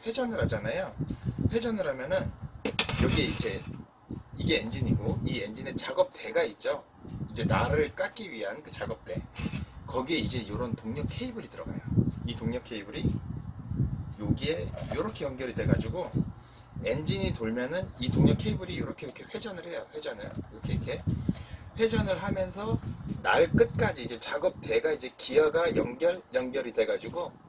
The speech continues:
날까지 회전을 시켜주거든요. 그러면 구조상으로 봤을 때 이 동력 케이블부터, 얘부터 날까지, 이 동력 케이블부터 날까지는 중간에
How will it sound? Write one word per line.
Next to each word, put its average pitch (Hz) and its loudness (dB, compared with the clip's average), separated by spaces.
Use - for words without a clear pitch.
날까지 170 2
회전을 202 -2
시켜주거든요. - -4
그러면 190 2
구조상으로 185 2
봤을 - 2
때 - -6
이 190 -2
동력 - 0
케이블부터, 226 0
얘부터 208 2
날까지, - 2
이 170 2
동력 185 4
케이블부터 190 -4
날까지는 - 2
중간에 196 0